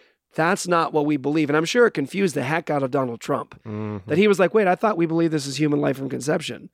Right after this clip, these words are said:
Speaker 2: Mm-hmm.
Speaker 1: Yeah, I believe, I thought we believe it's unjustified taking a human life." And then the industry comes in and goes, "No, no, no,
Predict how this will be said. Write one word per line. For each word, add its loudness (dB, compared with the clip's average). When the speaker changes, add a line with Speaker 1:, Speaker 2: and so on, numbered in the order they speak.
Speaker 2:
Mm-hmm. -8
Speaker 1:
Yeah, 0
I 0
believe, 2
I -4
thought 0
we 4
believe 2
it's -2
unjustified 0
taking 0
a -4
human 0
life." 0
And 0
then 4
the 0
industry 2
comes -2
in 2
and 0
goes, 0
"No, -2
no, -2
no, -8